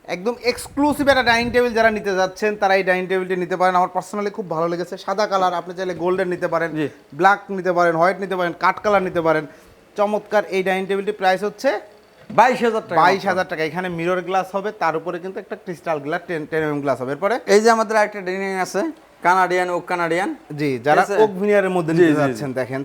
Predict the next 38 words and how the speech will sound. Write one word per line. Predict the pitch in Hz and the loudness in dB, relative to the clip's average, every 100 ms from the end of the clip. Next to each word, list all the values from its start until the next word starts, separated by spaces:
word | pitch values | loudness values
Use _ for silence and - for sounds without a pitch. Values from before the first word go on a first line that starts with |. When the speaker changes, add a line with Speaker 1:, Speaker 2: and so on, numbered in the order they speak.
| 139 | -6
Speaker 1:
চমৎকার | 160 156 143 143 | -6 -6 -4 -4
একটা | 135 | -2
ডাইনিং | 131 135 131 | -4 -4 -4
টেবিল, | 147 156 | -4 -6
খুব | 175 175 - | -10 -18 -16
সুন্দর। | 151 139 160 185 | -12 -6 -6 -4
Speaker 2:
এটা | 170 185 | 0 2
কাঠ | 208 156 | 2 2
কালারও | 220 233 233 | 2 2 0
নিতে | 226 233 | 0 0
পারবে, | 226 233 | 2 0
এটার | 220 220 | 0 -2
প্রাইস | 208 220 | 0 0
হলো | 208 | 2
মাত্র | 220 214 220 | 2 2 2
বাইশ | 196 | 2
হাজার | 175 160 | 0 -6
টাকা। | 120 107 101 | -8 -10 -6
Speaker 1:
মাত্র | 143 - | -6 -6
Speaker 2:
বাইশ | 240 190 | -8 -8
হাজার | 123 156 | 0 4
Speaker 1:
বাইশ | 170 175 | 4 0
হাজার | 143 135 | -4 -4
Speaker 2:
টাকা। | 113 | -4
Speaker 1:
টাকা। | 110 | -2
Speaker 2:
ডেলিভারি | 180 202 190 | 4 4 4
চার্জ | 196 | 4
Speaker 1:
কানাডিয়ান। | 175 151 | 2 2
Speaker 2:
আলাদা। | 123 | -2
সাথে | - - - | -4 -10 -4
Speaker 1:
ডেলিভারি | 147 147 214 | -2 0 0
চার্জ। | 214 | -2
Speaker 2:
কিচেন, | 214 208 | -4 -4
ইয়ে, | 208 190 | 0 2
ডাইনিং | 175 185 | 2 2
র‍্যাক | 180 165 | -2 -4
ফ্রি। | 139 110 95 | -6 -10 -8
Speaker 1:
ওকে। | 131 131 110 | -8 -8 -10